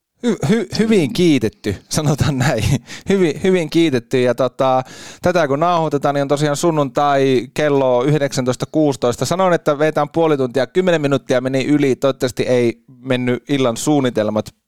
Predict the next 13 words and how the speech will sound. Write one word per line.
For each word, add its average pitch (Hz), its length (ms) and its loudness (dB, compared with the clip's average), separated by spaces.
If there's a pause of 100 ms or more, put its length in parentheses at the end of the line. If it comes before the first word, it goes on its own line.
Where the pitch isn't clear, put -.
pilalle 123 440 0
vai, 107 320 0 (680)
ö, 117 320 2
miten 165 500 -2
päivä 160 280 2
jat-, 151 360 0
tai 151 200 0
ilta 160 160 0
jatkuu? 139 360 0
Meinasitko 139 640 -2
väijyä 135 340 2
ton 113 460 -4 (220)
Jeddahin 123 440 -2